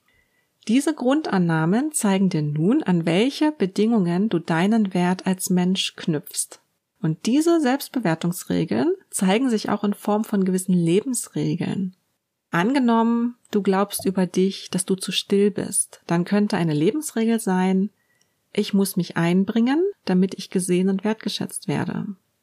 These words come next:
Ja, an diesen Lebensregeln orientierst du dich. Oder wenn du zum Beispiel glaubst, dass du zu anstrengend bist, wäre eine mögliche Lebensregel,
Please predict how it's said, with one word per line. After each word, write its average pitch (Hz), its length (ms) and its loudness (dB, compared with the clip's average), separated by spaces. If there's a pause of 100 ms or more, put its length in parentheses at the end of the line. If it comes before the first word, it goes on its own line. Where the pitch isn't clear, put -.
(280)
Ja, 185 160 0
an 196 100 2
diesen 190 180 2
Lebensregeln 208 760 2
orientierst 196 720 0
du - 60 -4
dich. - 400 -8 (560)
Oder 190 460 2
wenn 185 200 2
du 262 80 2
zum 214 140 -2
Beispiel 196 300 -2
glaubst, 190 420 0
dass 190 100 -4
du 196 100 -4
zu - 180 -8
anstrengend 185 760 -2
bist, - 400 -6
wäre 190 240 0
eine 196 180 2
mögliche 202 400 0
Lebensregel, 185 760 0